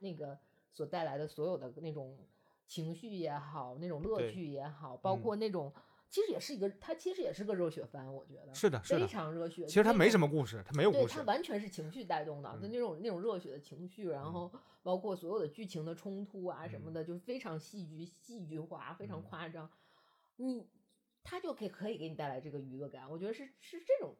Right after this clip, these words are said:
Speaker 1: 这种状态的，嗯。
Speaker 2: 他这个也，那个，那个电视剧，咱们说到那个电视剧，
Speaker 1: 嗯。
Speaker 2: 他有很多人也有可能啊，
Speaker 1: 嗯。
Speaker 2: 呃，因为此，此热血番，然后就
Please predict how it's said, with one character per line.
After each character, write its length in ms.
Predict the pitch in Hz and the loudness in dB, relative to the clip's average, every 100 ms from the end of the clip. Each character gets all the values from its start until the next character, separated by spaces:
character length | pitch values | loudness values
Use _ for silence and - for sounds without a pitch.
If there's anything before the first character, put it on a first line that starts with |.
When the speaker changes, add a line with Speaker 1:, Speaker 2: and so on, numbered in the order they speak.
| _ | _
Speaker 1:
这 80 | |
种 120 | 466 - | -4 -4
状 180 | 135 131 | -8 -12
态 200 | 165 139 | -16 -18
的， 280 | - - - | -20 -20 -20
嗯。 260 | 170 180 - - | -20 -18 -20 -16
Speaker 2:
他 260 | - 185 190 | -4 2 4
这 160 | 196 | 4
个 400 | 131 110 104 98 - | 4 2 0 -6 -8
也， 360 | 131 120 117 - | 2 4 4 2
那 100 | 170 | 4
个， 80 | 151 | 4
那 220 | 160 165 | 4 2
个 60 | |
电 120 | 139 151 | 4 4
视 60 | |
剧， 140 | 147 123 | 2 0
咱 100 | 117 | 0
们 80 | |
说 160 | 131 143 | 2 4
到 60 | 139 | 4
那 80 | |
个 40 | 127 | 4
电 140 | 131 | 2
视 140 | 127 117 | 2 0
剧， 80 | |
Speaker 1:
嗯。 40 | 143 | -2
Speaker 2:
他 160 | 151 165 | -4 10
有 140 | 175 | 12
很 200 | 170 113 | 12 10
多 120 | 135 | 10
人 160 | 165 165 | 12 10
也 140 | 123 | 12
有 100 | 165 | 12
可 220 | 202 - | 12 12
能 160 | 104 95 | 4 4
啊， 340 | 123 113 98 151 | 2 0 -2 -6
Speaker 1:
嗯。 100 | 180 - - - _ | -12 -18 -20 -20 _
Speaker 2:
呃， 240 | 117 107 | -4 -2
因 160 | 131 147 | 2 4
为 260 | 147 151 147 _ | 4 2 -2 _
此， 600 | - - 107 101 98 98 - - _ | -6 -4 -2 -2 -4 -6 -10 -20 _
此 220 | - - 113 | -6 -2 6
热 160 | 143 | 6
血 180 | 101 95 | 6 2
番， 300 | 117 120 120 | 2 2 2
然 160 | 101 110 | 0 2
后 80 | |
就 260 | 117 113 117 | 2 0 -2